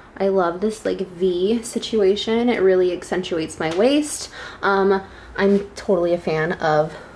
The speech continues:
this square neck, thick straps. It's shorts and makes my butt look pretty good, but also really love the back detail situation.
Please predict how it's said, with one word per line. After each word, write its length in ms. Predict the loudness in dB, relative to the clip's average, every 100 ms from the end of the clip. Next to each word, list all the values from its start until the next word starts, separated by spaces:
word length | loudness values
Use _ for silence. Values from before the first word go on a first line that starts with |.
| -20 -20 -10 0
this 400 | 0 0 -6 -12 -14
square 640 | -10 -6 0 4 4 2
neck, 460 | 2 0 0 -2 -10 -20 -20 -20 -10
thick 200 | -4 -4
straps. 760 | -6 -4 0 2 2 -2 -14 -14 -18 -20 -12 -8
It's 240 | -8 -8
shorts 760 | -2 2 6 4 2 -2 -6
and 680 | -2 0 0 0 0 2 0 -2 -18 -20 -20 -14 -2
makes 240 | -2 -2
my 220 | -4 -4 -4 0
butt 140 | 0
look 160 | 0 -2
pretty 180 | -6 0
good, 380 | 2 2 2
but 160 | 0 2
also 560 | 2 0 2 2 2 -2 -18 -12
really 520 | 0 2 4 6 4 4
love 500 | 4 4 2 0 -8
the 80 |
back 400 | -2 0 0 -2 -16 -16 -4
detail 380 | -4 -2 -2 -4
situation. 880 | -6 -2 2 2 4 4 6 6